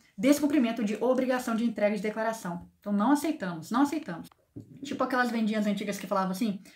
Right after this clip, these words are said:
"Não vendemos fiado", aqui também no fisco a gente diz assim, ó, "Não aceitamos denúncia espontânea se o tributo foi, é, devidamente declarado, escriturado ou informado por quem? Pelo sujeito passivo. E também não aceitamos denúncia espontânea sobre descumprimento de obrigação de entrega de declaração."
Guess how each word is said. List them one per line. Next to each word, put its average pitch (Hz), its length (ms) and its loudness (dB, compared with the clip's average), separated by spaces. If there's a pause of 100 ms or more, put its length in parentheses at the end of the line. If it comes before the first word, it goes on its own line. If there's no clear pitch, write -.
(120)
"Não 277 160 8
vendemos 240 360 4
fiado", 233 340 4
aqui 196 200 -2
também 247 220 2
no 247 80 0
fisco - 260 -4
a 240 40 -4
gente 240 180 -2
diz 214 160 -2
assim, 240 220 -4
ó, 190 100 0
"Não 254 220 6
aceitamos 262 480 0
denúncia 214 240 0
espontânea 220 340 -4
se 214 100 -6
o 220 60 -2
tributo 202 340 -4 (540)
foi, 202 380 0
é, 190 320 -2
devidamente 254 420 4
declarado, 269 400 0
escriturado 190 380 -4
ou 202 40 0
informado 233 440 0 (560)
por 269 100 -2
quem? 320 160 4
Pelo 269 140 0
sujeito 226 240 -4
passivo. 220 360 -4 (200)
E 226 40 -8
também 233 200 4
não 269 80 10
aceitamos 254 420 4
denúncia 233 300 4
espontânea 233 340 -2
sobre 208 180 -4
descumprimento 233 520 -2
de - 80 -4
obrigação 208 340 -2
de 202 180 0
entrega 196 460 2
de 185 80 -4
declaração." 196 560 -6